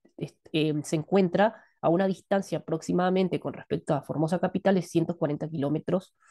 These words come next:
ciento cuarenta kilómetros más o menos. Bueno, esto que estamos observando acá, eh, vemos la planta urbana de la localidad de Laguna Blanca. O sea, en estas zonas donde se lleva a cabo la salida de campo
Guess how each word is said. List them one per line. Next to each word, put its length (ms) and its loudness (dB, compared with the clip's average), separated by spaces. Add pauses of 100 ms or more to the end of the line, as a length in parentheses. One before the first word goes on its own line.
(640)
ciento 320 2
cuarenta 320 2
kilómetros 420 0
más 180 -8
o 80 -6
menos. 240 -16 (360)
Bueno, 260 -8 (840)
esto 200 2
que 60 -2
estamos 220 4
observando 340 2
acá, 480 4
eh, 140 2
vemos 280 0
la 280 2 (240)
planta 280 0
urbana 360 2
de 80 0
la 80 0
localidad 380 0
de 40 6
Laguna 220 2
Blanca. 240 -8
O 40 -12
sea, 140 -4
en 60 -2
estas 240 -2
zonas 240 2
donde 160 2
se 80 -12
lleva 160 0
a 60 -6
cabo 300 0 (360)
la 160 6
salida 280 4
de 120 0
campo 420 -14